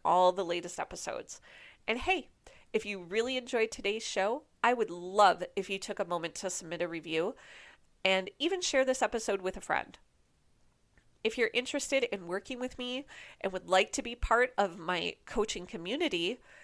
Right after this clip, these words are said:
be sure to download the official It's Glowing Well app available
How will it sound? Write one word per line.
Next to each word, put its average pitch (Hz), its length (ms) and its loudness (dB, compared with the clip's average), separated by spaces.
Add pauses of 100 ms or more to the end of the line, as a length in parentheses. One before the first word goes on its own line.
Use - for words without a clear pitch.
(420)
be 277 260 0
sure 254 300 4
to - 160 -2
download 196 520 2
the 170 140 0
official 185 520 -2
It's 185 220 -4
Glowing 180 340 0
Well 180 380 0
app 156 380 2
available 180 560 2